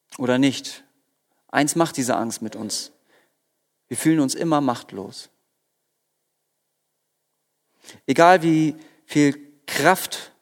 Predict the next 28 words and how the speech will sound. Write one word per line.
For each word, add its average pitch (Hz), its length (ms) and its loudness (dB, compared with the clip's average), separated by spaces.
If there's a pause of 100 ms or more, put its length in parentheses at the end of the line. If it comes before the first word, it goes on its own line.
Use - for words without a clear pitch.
(300)
und 135 140 -8
Anstrengungen 123 720 -2
wir 120 100 -2
da 123 80 -2
hineinstecken, 123 840 -4 (1200)
egal, 165 300 6
wie 170 100 0
viel 143 180 -2
Zeit 202 320 2
wir 196 80 2
investieren, 113 880 -4 (460)
egal, 160 400 4
wie 170 80 0
viel 160 160 -2
Geld 190 300 4
wir 147 80 0
hineinstecken 120 1000 -2 (640)
und 131 580 -2 (680)
egal, 151 360 4
wie 147 100 -2
viel 151 280 0
Fähigkeiten 131 840 -2
wir 117 80 -2
da 113 140 -2
einsetzen, 107 760 -4 (760)
scheint 123 400 -4 (380)
oft - 320 -4
zwecklos. 113 840 -4